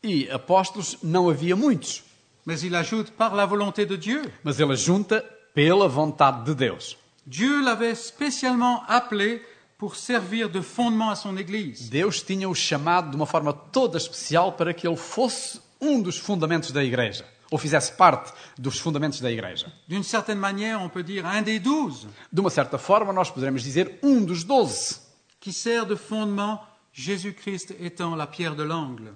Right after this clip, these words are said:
Speaker 1: Que, que servem de fundamento, sendo que Jesus Cristo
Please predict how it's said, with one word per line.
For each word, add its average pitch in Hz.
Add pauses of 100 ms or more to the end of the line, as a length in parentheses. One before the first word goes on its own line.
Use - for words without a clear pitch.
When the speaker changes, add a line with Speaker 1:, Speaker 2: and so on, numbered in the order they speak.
(140)
Speaker 1:
Que, 156 (100)
que 151
servem 139
de 139
fundamento, 180
sendo 226
que 214
Jesus 156
Cristo 190